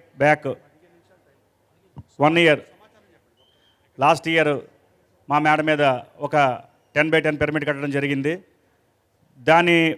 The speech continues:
ఉత్సాహంతో ఇంకొక స్నేహితులు కూడా ట్వెల్వ్ పాయింట్ ఫైవ్, ట్వెల్వ్ పాయింట్ ఫైవ్ ఒక పిరమిడ్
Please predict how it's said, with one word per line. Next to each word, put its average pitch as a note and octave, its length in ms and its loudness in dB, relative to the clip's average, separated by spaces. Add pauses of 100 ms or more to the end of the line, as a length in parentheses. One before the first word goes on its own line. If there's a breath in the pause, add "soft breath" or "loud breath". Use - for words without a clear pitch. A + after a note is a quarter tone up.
ఉత్సాహంతో D#3+ 840 2
ఇంకొక E3+ 300 -4
స్నేహితులు D#3+ 420 -2
కూడా D#3 260 0
ట్వెల్వ్ D3 300 -4
పాయింట్ D#3+ 220 -4
ఫైవ్, D#3+ 200 -4
ట్వెల్వ్ D3 280 -4
పాయింట్ D3+ 200 -4
ఫైవ్ C#3 180 -6 (400)
ఒక D3 180 -2
పిరమిడ్ D3 300 0